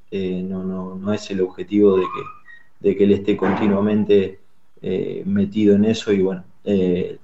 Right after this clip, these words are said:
la verdad que, que, bueno, fue algo que, que tuvo que pasar, pero bueno, nada, eh, ahora, eh, a pensar en lo que viene, es el, el T C está confirmado y lo que va a ser las camionetas, eh, por el momento no tengo nada, así que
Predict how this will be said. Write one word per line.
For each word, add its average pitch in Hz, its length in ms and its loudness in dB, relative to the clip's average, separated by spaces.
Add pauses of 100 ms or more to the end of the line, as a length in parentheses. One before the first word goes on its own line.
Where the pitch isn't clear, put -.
(160)
la 95 140 -8
verdad 92 240 0
que, 92 160 0
que, 95 80 -4
bueno, 92 280 2
fue 101 200 6
algo 98 260 4
que, 92 200 -6 (100)
que 104 80 -2
tuvo 107 260 2
que 98 120 2
pasar, 98 480 4 (480)
pero 131 160 6
bueno, 160 240 2 (260)
nada, 110 300 -2 (200)
eh, 101 240 -2
ahora, 104 720 -2 (420)
eh, 98 220 -8
a 104 80 -4
pensar 104 360 0
en 110 100 0
lo 104 100 0
que 104 120 0
viene, 147 380 2
es 135 160 -6
el, 98 260 -4
el 92 160 -8
T 98 100 -6
C - 140 -8
está 101 180 -6
confirmado 101 720 0 (180)
y 95 260 -6
lo 95 180 -2
que 101 100 -2
va 101 80 2
a 95 60 -6
ser 101 220 -2
las 95 340 -4
camionetas, 107 640 0 (640)
eh, 92 320 0
por 98 140 2
el 98 80 2
momento 107 380 2
no 104 140 0
tengo 107 240 -2
nada, 160 520 4
así 95 260 -18
que 92 400 -10